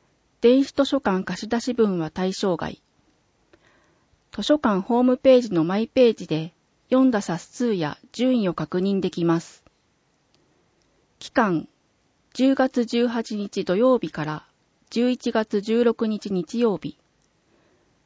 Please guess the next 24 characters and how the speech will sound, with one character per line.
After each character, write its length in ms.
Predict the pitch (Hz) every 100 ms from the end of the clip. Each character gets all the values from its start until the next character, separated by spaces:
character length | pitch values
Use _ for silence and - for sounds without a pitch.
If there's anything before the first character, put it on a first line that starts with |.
| _ _
場 120 | 190
所、 320 | - 226 220 - _ _ _ _ _ _ _
市 140 | 302
内 240 | 285 220
図 100 | -
書 160 | 185 208
館、 360 | - 156 151 - _ _ _
交 220 | 247 269
流 200 | 262 262
セ 180 | 254 262
ン 100 | 233
タ 200 | 180 160
ー 40 |
図 100 | 151
書 160 | 156 208
室。 360 | - - - 208 _ _ _ _ _ _ _ _ _ _ _ _ _ _ _
対 200 | 233 233
象、 480 | - 240 220 202 - _ _ _ _ _ _ _ _ _ _ _ _ _
市 180 | - 247
立 260 | 277 302
図 120 | 285
書 160 | 262 285
館 260 | 233 208 175
の 260 | 160 -